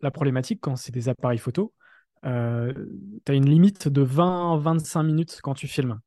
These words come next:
Euh, et donc, en fait, ce qui se passait, c'est que Mehdi, euh, à lui tout seul, synchronisait les trois appareils. Il, il en arrêtait un, ensuite il en arrêtait un autre, et cetera,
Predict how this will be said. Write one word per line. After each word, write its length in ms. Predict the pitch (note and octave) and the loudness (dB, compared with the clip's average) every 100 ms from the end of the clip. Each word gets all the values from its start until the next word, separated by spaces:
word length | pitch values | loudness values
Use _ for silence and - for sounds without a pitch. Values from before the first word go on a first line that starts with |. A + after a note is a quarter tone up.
| _ _ _ _ _ _ C3+ | _ _ _ _ _ _ -8
Euh, 680 | B2 A2+ A2+ A2 A2 A2+ C#3+ | -4 -4 -4 -6 -6 -8 -10
et 100 | C3 | -8
donc, 160 | A#2+ B2+ | -4 -4
en 80 | |
fait, 380 | A#2 F#3+ G3+ - D#3+ | 2 2 2 -8 -16
ce 100 | - | -10
qui 120 | C#3+ | -10
se 80 | - | -2
passait, 260 | C3+ - | 0 2
c'est 140 | F#3+ D3 | 2 0
que 120 | - | 0
Mehdi, 540 | C3 C#3 C3+ D#3 G#3+ - _ _ _ | 2 2 2 0 -4 -8 _ _ _
euh, 40 | C#3 | -8
à 220 | A#2+ B2+ | -4 0
lui 220 | C3 E3+ | 2 2
tout 160 | - E3+ | 0 -6
seul, 240 | C#3+ F#3+ | 0 2
synchronisait 920 | F#3 E3 D3+ D#3+ E3 E3 D#3 D#3+ E3 D#3+ | 2 0 -2 0 2 2 2 0 0 -2
les 100 | C3+ | -2
trois 300 | D3 C3+ B2+ | -4 -4 -4
appareils. 580 | A#2+ B2+ C#3+ F#3 G3+ - | -2 -2 0 -2 -4 -8
Il, 300 | D#3 D#3 D3+ - | -8 -6 -6 -6
il 220 | E3 D#3+ | -4 2
en 80 | D#3 | 2
arrêtait 340 | C#3 C#3 C#3+ | 2 2 0
un, 220 | D#3+ G3 - - _ | 0 -2 -6 -20 _
ensuite 260 | E3+ D#3 E3 | -8 -6 0
il 80 | D#3+ | 0
en 140 | C#3+ | 2
arrêtait 240 | D3 C#3+ C#3 | 0 0 0
un 120 | C#3+ | 0
autre, 240 | F3 F#3 | 0 0
et 60 | D3+ | -4
cetera, 540 | C#3 C3+ C3+ D3+ - | -6 -6 -4 -4 -6